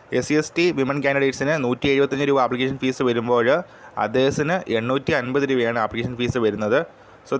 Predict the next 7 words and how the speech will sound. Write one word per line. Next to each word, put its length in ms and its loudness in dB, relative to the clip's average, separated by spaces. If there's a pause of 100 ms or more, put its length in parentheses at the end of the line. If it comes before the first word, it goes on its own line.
താല്പര്യമുള്ളവർ 840 2 (300)
സെൻട്രൽ 340 0
ബാങ്കിൻ്റെ 400 0 (320)
ഒഫീഷ്യൽ 260 0
വെബ്സൈറ്റ് 380 -2
ചെക്ക് 220 -2 (100)
ചെയ്യുക, 220 2